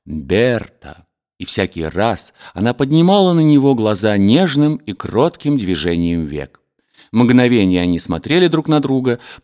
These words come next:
потом глаза её опускались, зачарованные его взором.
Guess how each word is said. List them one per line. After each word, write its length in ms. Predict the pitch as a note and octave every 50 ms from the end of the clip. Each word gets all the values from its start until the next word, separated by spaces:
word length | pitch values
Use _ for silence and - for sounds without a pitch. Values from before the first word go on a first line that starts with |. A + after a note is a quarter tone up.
| _
потом 300 | - C#3 - G#3 G#3 F#3
глаза 320 | C3 A2+ A2 F#2+ F#2+ G#2+ G2
её 300 | F#2+ F#2 F#2 F2+ F2 E2+
опускались, 760 | E2 - - - - - - D3 F3+ E3+ E3+ E3 - - _ _ _ -
зачарованные 1000 | F2+ F2 A2+ - - - F2+ E2 - F2+ G#2+ A#2 G#2+ G2+ F#2 F2+ F2 F2 E2+
его 340 | D#2 D2 D#2 D2+ C2+ D2+ D2+
взором. 560 | D2+ E2 C#2+ - E2 C#2 C2 A#1 B1 - -